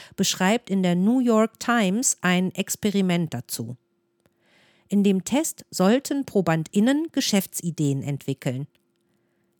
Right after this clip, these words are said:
Eine unabhängige Jury beurteilte dann, wie viel Kreativität in den Ideen steckte.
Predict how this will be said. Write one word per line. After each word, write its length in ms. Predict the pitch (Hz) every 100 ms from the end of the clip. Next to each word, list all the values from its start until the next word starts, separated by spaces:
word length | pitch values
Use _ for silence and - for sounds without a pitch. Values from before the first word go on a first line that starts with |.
| _ _ _
Eine 420 | 185 185 180 175
unabhängige 880 | - 240 - 196 196 185 180 170 160
Jury 640 | 147 220 269 180 175 220 - - _
beurteilte 640 | - 202 294 - 220 196 180
dann, 280 | 180 185
wie 160 | 190 269
viel 220 | - 285
Kreativität 960 | - 240 226 208 208 180 175 247 262 -
in 220 | 190 196
den 160 | 196
Ideen 440 | - 190 175 156 143
steckte. 520 | - 135 - - 135